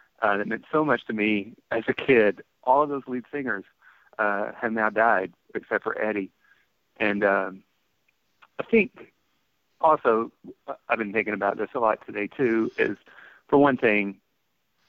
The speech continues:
depression is, uh, very real, and Chris was very open about his battle.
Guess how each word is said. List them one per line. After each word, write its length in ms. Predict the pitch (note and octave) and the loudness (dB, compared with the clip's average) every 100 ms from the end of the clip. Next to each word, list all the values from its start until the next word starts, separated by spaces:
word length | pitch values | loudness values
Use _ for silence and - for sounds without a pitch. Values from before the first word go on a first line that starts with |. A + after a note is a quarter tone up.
| _ _ - | _ _ -20
depression 580 | - C#3 A2+ - G2+ - | -4 0 0 -2 -8 -2
is, 220 | G#2+ G2 - - | 0 0 -4 -8
uh, 320 | A#2 G2+ F#2+ - - C#4+ - | -4 -2 -2 -6 -16 -20 -10
very 440 | C3+ A#2+ A2+ A2 G2+ | -8 -2 2 2 0
real, 400 | G#2 G2 G2+ - - - _ | -2 -2 -4 -12 -20 -20 _
and 340 | A#2 G2+ G2 - _ _ _ _ | 0 0 0 -6 _ _ _ _
Chris 280 | - A#2+ G2+ - | -2 2 0 -2
was 140 | A2+ | -8
very 240 | G#2 G#2+ A2 | 0 2 2
open 460 | A2+ G#2+ G#2+ G2 G2+ | -2 -4 -6 -10 -12
about 260 | - G#2 G#2 | -8 -4 -4
his 140 | G2+ | -6
battle. 480 | - G#2 G2 G2 F#2+ | -4 -2 0 -2 -8